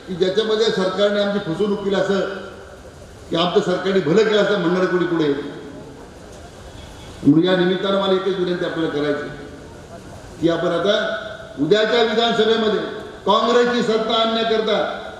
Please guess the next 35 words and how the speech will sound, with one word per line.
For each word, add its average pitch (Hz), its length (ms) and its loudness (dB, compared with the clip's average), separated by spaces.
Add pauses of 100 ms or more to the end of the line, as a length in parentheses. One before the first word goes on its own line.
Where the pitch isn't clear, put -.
हर्षवर्धन 202 640 4
पाटलाच्या 196 460 2
पाठीमागे 190 500 4
खंबीरपणे 175 500 2
उभे 156 120 2
आहेत. 123 180 -2 (1080)
खरं 175 120 2
म्हणजे 190 180 2
हर्षवर्धन 208 360 4
पाटील 214 220 4
मुळात 220 280 4
हिरो 196 220 6
आहे, 247 220 4 (640)
पण 175 60 0
ते 175 260 4
खरं 185 140 2
आमचे 185 280 4
काँग्रेसचे 233 540 4
हिरो 208 200 6
आहेत, 202 440 2
ते 180 120 2
मला 185 120 4
आपल्या 180 260 4
या 170 140 4
ठिकाणी 160 180 2
सांगितलं 147 300 2
पाहिजे. - 400 2 (1900)
मी 180 160 2
विधानसभेमध्ये 214 720 4
आम्ही 220 160 2
काम 214 220 2
करतो, 214 260 2 (920)
बेचाळीस 202 440 6
आमदार 226 260 2
आहेत, 226 200 2